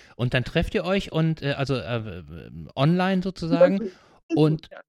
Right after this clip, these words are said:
Speaker 1: und, äh, die Motivsuche beziehungsweise die Motivvorgabe, wie, wie regelt ihr das dann? Ist dann einer da am Terminal und hat eine Kamera aufgestellt oder wie, wie macht ihr das?
Speaker 2: Also das ist ja jedes Mal ein anderes Thema und dann
Speaker 1: Mhm.
Speaker 2: bei der Einladung bekommt man ja immer das Thema,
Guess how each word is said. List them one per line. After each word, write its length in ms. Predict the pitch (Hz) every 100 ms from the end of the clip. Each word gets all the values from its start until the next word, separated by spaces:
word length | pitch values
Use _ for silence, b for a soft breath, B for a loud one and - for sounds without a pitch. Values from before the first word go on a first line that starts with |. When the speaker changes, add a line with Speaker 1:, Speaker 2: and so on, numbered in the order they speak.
| _ _ _
Speaker 1:
und, 400 | 143 147 147 -
äh, 240 | 131 139 139
die 400 | 120 113 135 139
Motivsuche 1120 | 113 123 127 - - 180 208 - 131 214 220
beziehungsweise 480 | 165 - 165 156 143
die 140 | 143
Motivvorgabe, 1120 | 131 123 - 147 - 165 196 202 220 208 180 120
wie, 180 | 143
wie 140 | 139 143
regelt 320 | 143 143 123
ihr 100 | 107
das 260 | 90 107 -
dann? 180 | 101 117
Ist 220 | 147 -
dann 100 | 151
einer 320 | 143 160 160
da 220 | 156 160
am 100 | 135
Terminal 480 | 139 165 180 214 233
und 120 | 170 156
hat 120 | -
eine 100 | 135
Kamera 340 | 143 170 202
aufgestellt 580 | 208 226 220 - 294 339
oder 200 | 160 117
wie, 140 | 113 104
wie 80 |
macht 200 | 87 254
ihr 60 | -
das? 200 | 73 - -
Speaker 2:
Also 320 | 226 226 220
das 180 | 220 226
ist 160 | - 226
ja 80 | 240
jedes 280 | 226 262 269
Mal 80 | 220
ein 60 | 160
anderes 280 | 208 294
Thema 400 | - 311 302 339 494
und 100 | 151
dann 120 | 127
Speaker 1:
Mhm. 180 | 196 -
Speaker 2:
bei 80 | -
der 160 | 226 -
Einladung 460 | 214 262 269 262
bekommt 300 | 262 - 254
man 100 | 233
ja 80 | 226
immer 160 | 190 196
das 160 | 202
Thema, 280 | - 226 220